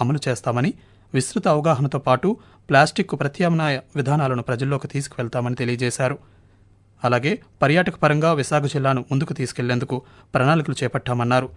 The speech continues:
గతంలో మంజూరైన టూరిజం హోటల్స్ నిర్మాణ పనులు త్వరలోనే ప్రారంభమవుతాయని కలెక్టర్ తెలిపారు. రానున్న ఐదు సంవత్సరాల్లో ఐదు లక్షల కోట్ల రూపాయల పెట్టుబడులే లక్ష్యంగా పెట్టుకున్నామని రాష్ట్ర పరిశ్రమల శాఖ మంత్రి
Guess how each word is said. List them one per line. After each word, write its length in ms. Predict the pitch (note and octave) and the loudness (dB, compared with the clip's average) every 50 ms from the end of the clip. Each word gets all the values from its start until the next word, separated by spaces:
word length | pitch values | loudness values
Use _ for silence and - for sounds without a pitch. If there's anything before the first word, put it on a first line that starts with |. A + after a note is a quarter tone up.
| - - _ - _ _ B2 B2 | -20 -20 _ -20 _ _ -2 -2
గతంలో 320 | B2 - D3 C#3 D3 D3+ D3 | 0 2 2 2 2 2 2
మంజూరైన 580 | C#3 B2+ C3 B2+ C#3+ D3 C#3+ C3+ C3+ C3 B2+ - - - _ _ | 2 2 2 2 2 2 2 2 2 0 -2 -4 -10 -18 _ _
టూరిజం 360 | F3 D#3+ E3 F3 E3 F3+ E3+ | 2 4 4 4 4 2 2
హోటల్స్ 420 | B2+ C3+ C#3+ - D3+ C#3+ C#3+ - D3+ | 2 0 -2 -2 -2 -4 -2 -2 -2
నిర్మాణ 320 | B2+ B2+ B2+ D3 D3 C#3 | -2 0 0 2 0 0
పనులు 360 | - C3 B2 B2 C3+ F3+ B3+ - - | 0 0 -2 -2 -2 -2 -4 -4 -2
త్వరలోనే 380 | C#3 C3 C3+ D3 E3 E3 D#3 | -2 0 2 2 2 2 0
ప్రారంభమవుతాయని 920 | C#3 - C3+ A#2+ B2+ D3+ D3+ C#3+ C3 B2 A#2+ - - B2 A2+ A#2 B2 F#3+ B3+ - - - | 0 0 0 2 2 2 0 0 0 -2 -2 -2 -2 -2 0 0 0 -2 -2 -4 -8 -10
కలెక్టర్ 320 | - C#3+ C3 B2+ - - C3 | -4 -4 -4 -2 -4 -6 -6
తెలిపారు. 420 | - A#2+ A2 - B2+ A#2+ B2+ C3+ - - - - _ _ - _ _ _ _ _ _ _ _ _ _ - | -4 -4 -2 0 0 0 0 0 -6 -14 -20 -20 _ _ -20 _ _ _ _ _ _ _ _ _ _ 2
రానున్న 340 | C3+ C3+ E3+ F#3+ G#3 F#3+ F3+ | 4 6 6 6 6 4 4
ఐదు 180 | D3+ D#3 F3+ | 4 2 2
సంవత్సరాల్లో 680 | E3+ - E3+ E3 D#3 - - D3+ D3 D3+ E3 F#3 - - - | 0 2 0 0 0 0 0 0 2 2 2 2 0 0 -2
ఐదు 160 | D3 D3 D3+ D3+ | -2 0 2 2
లక్షల 300 | C#3+ C#3+ - - F3+ E3 | 0 0 0 -2 -4 -4
కోట్ల 360 | E3+ - D3 D3 - - D3 | -2 0 -2 0 0 -2 -2
రూపాయల 320 | C3+ B2+ - D3 C#3 C3+ | -2 -2 -2 0 0 0
పెట్టుబడులే 540 | B2+ - C3 - - C3+ C#3 C3+ C3+ C3 C3 | -2 -4 -4 -4 -2 -2 0 0 0 0 0
లక్ష్యంగా 460 | B2 A#2+ - - - B2+ C3 D3 F#3 | 0 -2 -2 -2 -2 -2 0 0 0
పెట్టుకున్నామని 720 | F#3+ - C3+ - - - - C3+ C3 B2 B2 B2 C3 C#3 - - - - _ _ _ - | 0 -2 -4 -8 -6 -4 -2 0 0 2 2 2 0 -2 -4 -8 -16 -20 _ _ _ 2
రాష్ట్ర 300 | C3 B2+ - - - D#3 | 2 4 4 2 0 -2
పరిశ్రమల 440 | - C3 C#3 - - - C#3+ C3+ B2+ | -2 -2 -4 -2 -4 -2 -2 -2 -2
శాఖ 280 | - C#3+ B2+ - - | -2 -2 -2 -2 -2
మంత్రి 360 | B2+ B2+ A#2+ A#2 - C3+ C3+ | -2 -2 -2 -2 -2 -4 -4